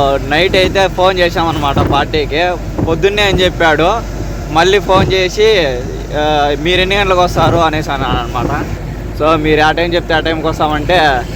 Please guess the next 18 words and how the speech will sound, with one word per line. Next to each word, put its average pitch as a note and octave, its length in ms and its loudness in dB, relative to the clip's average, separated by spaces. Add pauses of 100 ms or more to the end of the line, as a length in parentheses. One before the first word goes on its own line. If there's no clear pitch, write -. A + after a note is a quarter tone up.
(400)
"సరే D#3 180 2
అయితే E3 440 2
మధ్యాహ్నము E3+ 680 0
రెండు D#3+ 220 0
గంటలకు E3+ 320 2
కానీ E3 240 2
మూడు D#3+ 260 0
గంటలకు D#3+ 280 0
రాండి" D3 360 0
అనేసి D3+ 360 0
చెప్పాడు C3+ 380 0
అనమాట. B2 340 -2 (800)
అందుముందే E3 560 2
పోయి F3 240 0
ఏం E3+ 200 0
చేయాలని E3+ 320 0
చెప్పేసి D#3+ 560 0
నైట్ D3+ 340 0